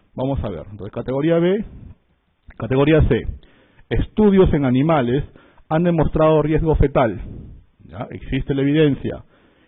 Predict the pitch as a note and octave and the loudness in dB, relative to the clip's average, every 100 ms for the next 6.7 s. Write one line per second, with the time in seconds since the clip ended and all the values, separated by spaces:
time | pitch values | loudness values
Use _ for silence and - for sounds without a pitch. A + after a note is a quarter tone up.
0 | - C3 D#3+ E3 F#3 F3+ F3 B2+ B2 - | -2 0 2 2 2 0 0 0 -2 0
1 | D3+ A2+ B2 - A2 - C3+ D3 A#2 C3+ | 0 2 0 -4 -8 -6 -2 -2 -2 -2
2 | B2+ B2 C3+ C3 C3+ C3 A2+ A#2 C#3+ C3 | -2 -2 0 2 0 0 -2 0 2 2
3 | A#2+ C#3+ - _ _ _ - B2 C3 D3+ | 2 -2 -4 _ _ _ -6 -2 0 0
4 | E3 D3 B2 - D3 C#3+ C#3+ A2 - C#3 | 0 0 0 0 0 0 -2 -4 -6 -4
5 | B2+ C3 - - A2 A2 A#2 A#2+ A#2 C3+ | 0 0 -2 -8 -6 -4 -2 -2 0 -2
6 | - - _ _ _ - C#3 | -4 -14 _ _ _ -6 -6